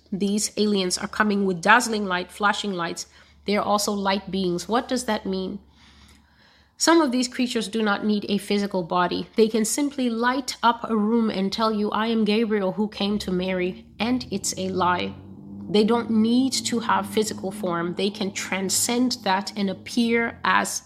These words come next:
pure light and start telling you things like,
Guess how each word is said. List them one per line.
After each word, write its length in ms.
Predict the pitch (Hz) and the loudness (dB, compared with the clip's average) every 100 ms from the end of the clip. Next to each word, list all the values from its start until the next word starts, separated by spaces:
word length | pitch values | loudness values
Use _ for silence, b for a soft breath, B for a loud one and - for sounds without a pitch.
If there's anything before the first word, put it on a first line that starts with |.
| _ | _
pure 880 | - - - 247 247 247 240 269 - b b b b - | -14 -12 -2 2 4 6 4 2 -2 b b b b -8
light 600 | 185 196 196 180 - - B B B | -2 2 2 0 -6 -10 B B B
and 120 | 208 | 0
start 380 | - 233 240 - | 2 2 2 0
telling 320 | 233 233 220 | 0 0 -2
you 160 | 214 | -2
things 340 | 214 220 214 214 | -4 -2 -2 -4
like, 280 | 190 190 | -6 -8